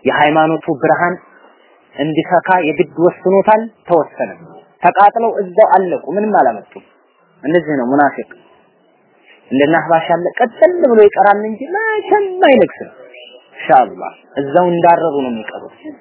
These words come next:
እንደተቃጠሉ አህሉ ሱናን ሲያዩ ሰውነታቸው ነው የሚጋየው። እነል ሙናፊቂነ፣ ሙናፊቆች፣ ዩኻዲዑነ አላህ፣ ጌታን ለማታለል ይሞክራሉ። ወሆ፣ አላህ ኻዲዑሁም፣ ራሱ እሱ አታላያቸው ነው።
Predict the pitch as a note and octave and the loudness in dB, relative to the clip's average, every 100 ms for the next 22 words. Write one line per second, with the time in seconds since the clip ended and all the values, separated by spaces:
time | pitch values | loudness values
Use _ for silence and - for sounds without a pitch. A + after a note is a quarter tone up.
0 | _ _ B2+ D3+ E3 F3+ F3 D#3+ - C#3+ | _ _ 0 0 0 -2 2 2 0 0
1 | C3 D3+ D#3+ - D#3 D#3+ D3 C3+ D#3+ D#3 | 0 0 -8 -10 -8 -2 -2 0 0 0
2 | - D3+ D3+ C#3 C3+ B2+ A#2+ A2 G#2+ F#2 | 0 0 0 0 -2 -2 -4 -4 -6 -8
3 | - - _ _ _ _ _ _ _ _ | -10 -20 _ _ _ _ _ _ _ _
4 | _ _ _ _ _ _ F3+ _ _ _ | _ _ _ _ _ _ -20 _ _ _
5 | - _ _ _ _ _ _ _ _ - | -20 _ _ _ _ _ _ _ _ -4
6 | C#3+ E3 F3 F3+ F#3 F3+ G3+ A3 G3+ F3+ | 2 4 4 4 2 -2 -2 0 0 0
7 | F3+ F3+ F#3+ G#3 A3 - C#3+ - E3 E3 | 0 0 0 0 -2 -2 -6 2 4 4
8 | E3+ D3+ E3+ E3+ E3+ F3+ F#3+ F3+ E3 - | 2 -4 -4 -4 0 4 4 2 -4 -6
9 | _ _ C#3 C#3+ D#3 D#3+ E3 D#3+ - D#3+ | _ _ -6 0 0 0 0 -2 -2 -2
10 | F3+ E3+ D#3+ - D3+ C#3 B2+ B2+ A#2 _ | -2 -4 -6 -6 2 2 2 -6 -8 _
11 | _ C#3 D3+ E3 D#3 D3+ D#3 F3+ F#3 - | _ -2 2 2 4 2 4 2 2 0
12 | D#3 D3+ D#3+ E3 F3 G#3 A3 A3 _ _ | 2 2 0 2 2 4 0 -2 _ _
13 | - C3 D3 D#3+ - - - D3+ C#3+ C#3+ | -6 2 4 4 0 -12 -2 -2 -2 -2
14 | C3+ C3 B2+ - B2+ A2 | 0 0 -2 -4 -8 -8